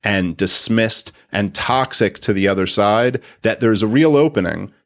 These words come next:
to go here with the Libertarian Party. And at, at this point, I, I felt like if all of the influential members of the Liberty movement were to get on board with this, which they kind of did, that it would be pretty easy to be the dominant force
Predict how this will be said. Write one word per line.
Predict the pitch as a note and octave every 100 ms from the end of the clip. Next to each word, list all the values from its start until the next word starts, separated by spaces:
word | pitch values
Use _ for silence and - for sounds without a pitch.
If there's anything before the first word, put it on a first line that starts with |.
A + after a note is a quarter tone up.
| -
to | B2
go | G#2 A2 G#2+ -
here | - A2 G#2+
with | F#2 G#2 G#2
the | G2+
Libertarian | G2 F#2+ F#2 G2+ G2 F#2
Party. | F#2 A2+ A2 E2+ - - _ _
And | A#2+ A2+ A2 F#2
at, | A2+ A#2 G#2
at | F#2+ G2+
this | D#3 -
point, | - G#2 G#2+ - _ _ _
I, | B2+ -
I | C3+
felt | A#2+ - - F3+ G3+
like | - G2+ G#2 -
if | A#2 - -
all | B2+ C3 C3+
of | A2+
the | G#2 A2
influential | A#2 A#2+ - A2 G#2+ A2+ - G#2+ G#2 -
members | G#2 G#2+ C3 A2 F#2+ G2+ F#2+
of | F#2
the | G2
Liberty | G#2 F#2+ F2+
movement | G2 B2 G2 F2+ F#2+ -
were | G2
to | F#2+
get | G2
on | F#2 F2+
board | G#2+ A2
with | F2 -
this, | F2 G2 - - _
which | G#2 -
they | G2+
kind | - G#2 G#2
of | F#2
did, | F2+ F2 G2+ - _
that | - B2
it | B2
would | A2
be | B2+
pretty | - - D3
easy | C3 A#2 D3+ G#2
to | F2+
be | G2
the | G2+
dominant | F#2+ F#2+ G#2 G#2 -
force | - G#2+ F#2 - -